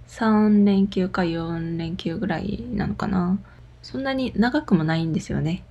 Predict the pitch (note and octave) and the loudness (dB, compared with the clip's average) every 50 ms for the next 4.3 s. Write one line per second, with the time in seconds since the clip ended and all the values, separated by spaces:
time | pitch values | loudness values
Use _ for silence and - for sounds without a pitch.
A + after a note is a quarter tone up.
0 | - - - - - - - D3+ D#3 D#3+ D#3+ - - - D3+ D3+ D3 - D3+ - | -20 -18 -10 -6 -4 -2 0 0 0 -2 -2 -2 -2 -2 0 0 0 0 -2 -2
1 | - - - - - - - - - - - - - G3+ G3 F#3+ F#3+ F#3+ F#3+ - | -4 -12 -20 -20 -20 -20 -20 -20 -14 -10 -6 2 4 4 6 6 4 2 2 0
2 | - F#3 F#3+ F#3 F#3 F#3 - - A3 G3+ F3+ F#3+ - - - - - - - B3+ | 0 2 2 2 0 -2 -4 -2 0 0 0 0 -2 -4 -6 -6 -6 -6 -6 -4
3 | B3+ G#3+ - - - - - - - - - - - - - - - E3 D3+ C#3+ | -4 -4 -6 -6 -14 -20 -20 -20 -20 -20 -20 -20 -20 -20 -16 -8 -4 -4 -2 -2
4 | D3 D#3 D#3+ D3+ D3 - | -2 -2 -2 -2 -4 -6